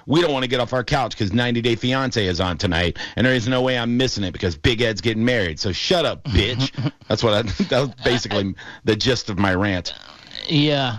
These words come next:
Speaker 2: Yeah, I mean, you're right. A-, and the thing is, I think it's, you know, good to, to show empathy and, and
Speaker 1: Of course.
Speaker 2: sympathy for, for the people that are suffering, 'cause it's not the governments. There's no, I don't think there's any good guys in this whole,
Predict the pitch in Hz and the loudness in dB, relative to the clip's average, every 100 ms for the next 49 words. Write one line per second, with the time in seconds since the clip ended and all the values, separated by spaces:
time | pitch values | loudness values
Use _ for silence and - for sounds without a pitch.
0 | - - 151 180 147 165 160 151 143 208 | -8 -2 0 2 0 0 0 2 2 0
1 | 139 101 - - 147 160 143 196 196 185 | -4 -6 -8 0 2 2 0 0 0 0
2 | 170 135 - - _ 160 240 214 185 135 | 0 -2 -8 -14 _ 0 0 0 -2 -2
3 | - - 170 131 104 143 220 127 120 123 | -6 0 2 2 0 0 0 -2 -4 -2
4 | 117 113 - - 131 123 117 - 131 117 | 0 -4 -8 -4 0 0 0 0 0 0
5 | 127 170 123 - 120 113 113 110 113 - | 0 0 -4 -2 -2 0 0 0 -2 0
6 | 113 107 165 196 330 - 127 113 120 - | 0 2 2 2 2 2 -2 -2 -6 -2
7 | 156 135 127 - - 151 151 139 - 165 | 0 2 0 -4 -4 -2 0 -2 -4 -2
8 | 143 139 127 120 175 180 160 127 151 160 | 0 0 0 0 -2 -2 -2 -2 -2 -4
9 | 170 - 214 240 208 147 135 123 113 107 | -6 -2 0 0 -2 0 0 2 0 -2
10 | - 202 208 185 175 151 139 123 - _ | -2 -2 -2 -2 0 2 2 2 -2 _
11 | _ _ - 160 190 156 143 139 120 120 | _ _ -2 0 2 0 -2 0 0 0
12 | 107 117 110 110 - - - - - 123 | 0 -2 -4 -6 -6 -8 -10 -10 0 2
13 | 120 110 - 127 117 117 117 113 113 | 4 2 0 0 0 0 0 0 -2